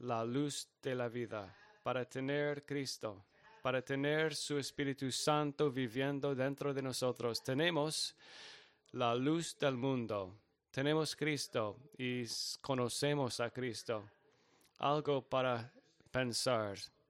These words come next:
es que nosotros tenemos el gran privilegio de tener propósito en nuestras vidas. Yo digo esto y muchas personas piensan que,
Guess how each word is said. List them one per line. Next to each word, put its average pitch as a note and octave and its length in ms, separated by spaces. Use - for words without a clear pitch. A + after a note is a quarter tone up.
es - 380
que A#2 420
nosotros D3+ 1040
tenemos C#3 500
el A#2 120
gran C#3 460
privilegio A#2+ 840
de G#2+ 140
tener C#3+ 480
propósito B2 840
en A2+ 80
nuestras B2 480
vidas. A2 360
Yo C3+ 140
digo C#3 460
esto C3 580
y A2+ 120
muchas B2+ 380
personas B2 540
piensan A#2+ 520
que, A2 440